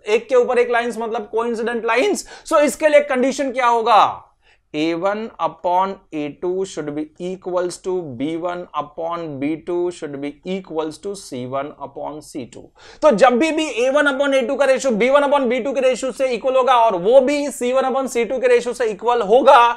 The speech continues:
तो lines will be coincident। लाइंस कोइंसिडेंट है, मतलब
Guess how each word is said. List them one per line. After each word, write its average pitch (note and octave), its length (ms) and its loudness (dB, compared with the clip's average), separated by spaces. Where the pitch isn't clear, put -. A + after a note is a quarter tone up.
तो G#3+ 80 -2
lines G3 400 0
will F#3 240 -4
be G#3 80 -4
coincident। F3 560 -4
लाइंस A3+ 380 4
कोइंसिडेंट A3 760 -4
है, G#3 260 -2
मतलब A#3 460 -6